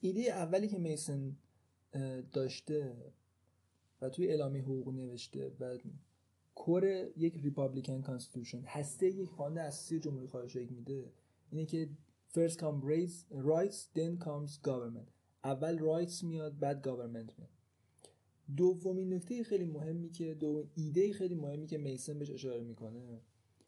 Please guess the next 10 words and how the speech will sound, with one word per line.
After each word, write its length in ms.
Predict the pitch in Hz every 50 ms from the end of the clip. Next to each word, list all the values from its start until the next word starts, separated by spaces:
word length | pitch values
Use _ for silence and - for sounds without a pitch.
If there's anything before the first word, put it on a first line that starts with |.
| _ _ _ -
اینه 140 | - 165 180
که 120 | 180 202
دولت 600 | 190 160 139 151 156 147 143 143 156 165 180 -
خدمتگزار 1120 | - - - 143 131 131 135 131 127 135 - - - 147 135 123 127 139 143 151 156 143 120
مردمه. 480 | 110 104 104 104 101 107 110 104 - - _ _ _ _ _ _ _ _ _ _ _ _ _ _ _ _ _ _ _ _ - - _ _ _ _ - - -
توی 320 | - 160 160 160 160 156 156 156 - _ _ _ _ _ _ _ -
اروپای 420 | 147 147 147 139 - 165 170 175
اون 260 | 175 - 147 147 143 139
زمان 640 | 131 139 135 135 135 143 151 165 190 202 202 202 202 _ _ _ _ _ _ _ _ _ _ _
این 440 | - 180 190 202 202 202 190 185